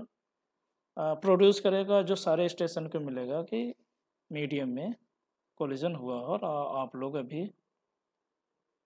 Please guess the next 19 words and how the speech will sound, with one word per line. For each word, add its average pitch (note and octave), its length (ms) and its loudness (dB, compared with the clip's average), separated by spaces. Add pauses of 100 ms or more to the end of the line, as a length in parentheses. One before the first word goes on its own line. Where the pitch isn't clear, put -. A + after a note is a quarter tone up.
(220)
कोई C#3+ 200 0
भी D3+ 120 -2
ट्रांसमिशन E3 680 -8 (300)
ना C3 200 -6
कीजिए। - 240 -18 (2750)
इधर E3 180 6
जो D#3 200 4
है, D3+ 540 0
सी, E3+ 600 -2
सी F3 300 -2
कोलिजन E3 380 0
कब D#3+ 200 0
डिटेक्ट E3 260 -2
करेगा? F3 300 -4
यहाँ D#3 360 -4
से E3+ 220 -4 (640)
ये D3+ 100 -2
फ्रेम D#3+ 300 0
आगे C#3+ 320 2